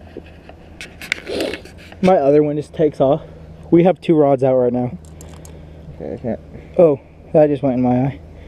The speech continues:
Speaker 1: I can't even see where the hook's at.
Speaker 2: Okay. Take a look first.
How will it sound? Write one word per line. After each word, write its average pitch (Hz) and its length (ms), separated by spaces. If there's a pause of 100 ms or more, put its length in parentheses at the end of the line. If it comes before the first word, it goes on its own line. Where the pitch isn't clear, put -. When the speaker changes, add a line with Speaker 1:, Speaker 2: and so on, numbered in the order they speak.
(640)
Speaker 1:
I 156 100
can't 151 160
even 143 160
see 143 120
where 135 120
the 127 60
hook's 131 260
at. 123 300 (2250)
Speaker 2:
Okay. 127 220 (760)
Take 160 200
a 185 40
look 185 180
first. 160 340